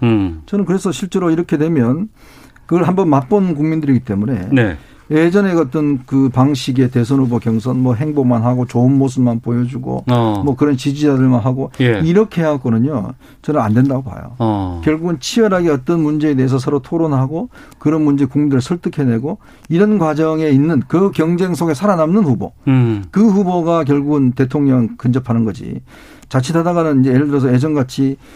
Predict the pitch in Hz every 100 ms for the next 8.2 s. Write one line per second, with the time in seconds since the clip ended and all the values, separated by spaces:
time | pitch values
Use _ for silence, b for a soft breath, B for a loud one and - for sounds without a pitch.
0 | B - 139 131 - 113 147 175 175 202
1 | 185 190 151 151 214 233 214 - 190 160
2 | 165 165 185 180 175 175 151 131 - -
3 | 175 151 147 131 131 202 285 127 107 80
4 | - 147 - - 214 208 156 113 113 -
5 | 87 87 98 120 113 92 - 156 170 113
6 | 151 214 202 165 143 135 170 127 143 120
7 | 107 160 170 185 120 - 151 135 87 -
8 | - -